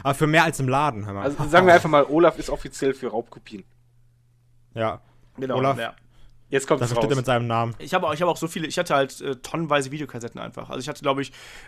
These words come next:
Speaker 3: irgendwie das zu, zu Hochzeiten, ich weiß es nicht mehr, irgendwas zwischen hundertfünfzig und zweihundertfünfzig Videokassetten, die sich halt an der Wand hochgestapelt haben mit allen möglichen Events und so einem Kram.
Speaker 1: Ich wette so, die
Speaker 3: Also
Speaker 1: echte Geschichte ist einfach nur, dass er so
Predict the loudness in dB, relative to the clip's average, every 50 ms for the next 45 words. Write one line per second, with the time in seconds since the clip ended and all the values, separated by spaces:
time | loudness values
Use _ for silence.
0 | -4 -2 0 0 0 0 -2 -2 -6 -12 -10 -10 -8 -6 -6 -6 -6 -2 0 2
1 | 2 2 0 -2 -6 -4 -2 -2 -2 -2 -4 -10 -10 -8 -8 -8 -8 -8 -10 -12
2 | -14 -16 -16 -10 -6 -2 2 2 2 0 -2 -6 -8 -8 -8 -10 -12 -10 -8 -6
3 | -4 -2 -2 -4 -4 -6 -8 -8 -8 -6 -6 -6 -6 -6 -6 -6 -8 -10 -8 -8
4 | -6 -2 0 2 2 2 0 -2 -6 -8 -12 -16 -14 -14 -14 -12 -10 -10 -10 -8
5 | -6 -6 -6 -6 -8 -10 -12 -14 -14 -12 -10 -8 -6 -6 -6 -6 -6 -4 -2 -2
6 | -2 -2 -6 -16 -20 -20 -20 -20 -8 -4 -4 -4 -4 -4 -8 -2 0 2 2 2
7 | 0 -4 -6 -2 -2 -2 -2 -2 -6 -10 -10 -10 -12 -18 -20 -20 -20 -10 -2 2
8 | 2 2 2 2 -2 -4 -6 -10 -12 -12 -12 -12 -10 -8 -8 -6 -6 -8 -10 -14
9 | -18 -18 -18 -18 -16 -12 -8 -4 -2 0 0 2 2 2 2 2 2 0 0 -2
10 | -2 -2 -2 -4 -6 -6 -8 -6 -6 -4 -4 -2 -2 -2 -4 -4 -4 -4 -4 -4
11 | -4 -6